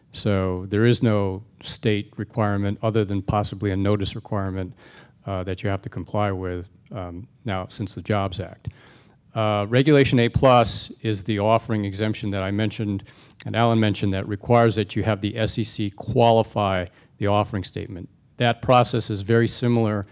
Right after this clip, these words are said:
a similar process to the registered, registration process that a company doing an I P O must go through. So that, as Alan mentioned, requires, um, a lot more regulatory review,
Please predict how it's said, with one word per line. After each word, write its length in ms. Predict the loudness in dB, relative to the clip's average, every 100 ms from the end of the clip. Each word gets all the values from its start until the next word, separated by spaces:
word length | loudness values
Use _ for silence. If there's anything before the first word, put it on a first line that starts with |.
| _
a 140 | -8 -8 -10 -6
similar 320 | 2 4 4
process 460 | 6 4 4 0 -6
to 200 | -6 -4
the 180 | -4 -2
registered, 720 | 2 2 2 -2 -4 -4 -6 _
registration 640 | -2 -2 2 4 4 2
process 440 | 0 0 -2 -4 -6
that 140 | -4
a 80 | -4
company 520 | -4 -4 -2 -2 -4 -8 -18 _
doing 200 | -2 0
an 60 | 0
I 140 | 0
P 180 | 0 0
O 100 | 2
must 240 | 0 -4
go 180 | -2 -4
through. 260 | -4 -8 -12 -16 -20 -20 _
So 160 | -10 -4
that, 500 | 4 6 4 2 -10
as 140 | -6 -2
Alan 240 | 0 0
mentioned, 380 | 0 0 -2 -4
requires, 640 | -4 -2 -2 -2 -4 -6 -12 _ _ _ _ -6
um, 360 | -4 -4 -6 -6
a 80 | 0
lot 240 | 2 2
more 160 | 0 0
regulatory 760 | 0 0 -4 -4 -6 -4 -6
review, 480 | -8 -4 -2 -2 -4